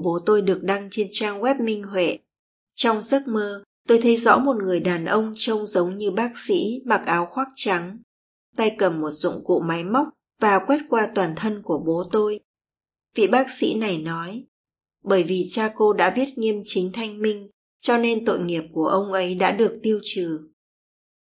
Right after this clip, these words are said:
Ngày hôm sau, chúng tôi đến bệnh viện để lấy kết quả xét nghiệm của bố.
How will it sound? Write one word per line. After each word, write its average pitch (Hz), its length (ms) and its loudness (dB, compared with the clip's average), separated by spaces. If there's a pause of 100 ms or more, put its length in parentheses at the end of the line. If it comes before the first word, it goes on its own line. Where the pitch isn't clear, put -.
(320)
Ngày 202 160 4
hôm 220 240 0
sau, 220 460 2
chúng 202 260 2
tôi 220 120 4
đến 190 200 0
bệnh 170 260 -2
viện 175 240 -2
để 160 100 -2
lấy 165 260 -4
kết 277 200 2
quả 180 220 0
xét 254 300 -2
nghiệm 214 320 -4
của 156 240 -2
bố. 165 380 -4